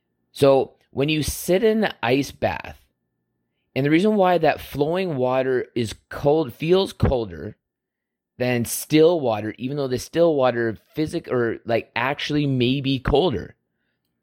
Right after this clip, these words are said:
is 'cause when you sit still in still water, your body creates a thermal layer around you for protection.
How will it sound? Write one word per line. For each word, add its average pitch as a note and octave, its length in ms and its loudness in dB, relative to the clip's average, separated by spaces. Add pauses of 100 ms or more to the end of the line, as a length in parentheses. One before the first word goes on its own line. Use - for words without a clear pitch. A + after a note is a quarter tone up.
(280)
is A#2+ 120 -4
'cause D3 160 4
when D3+ 100 2
you D3 140 0
sit - 460 -2
still G2+ 680 0
in B2+ 180 -2
still C3 560 0
water, A2+ 400 2
your A#2+ 300 0
body C3 400 -2
creates D#3+ 300 -6
a A#2+ 120 0
thermal C3 720 -4
layer A2+ 380 0
around G2+ 500 -2
you F2 140 -4
for F#2 160 -8
protection. - 600 -6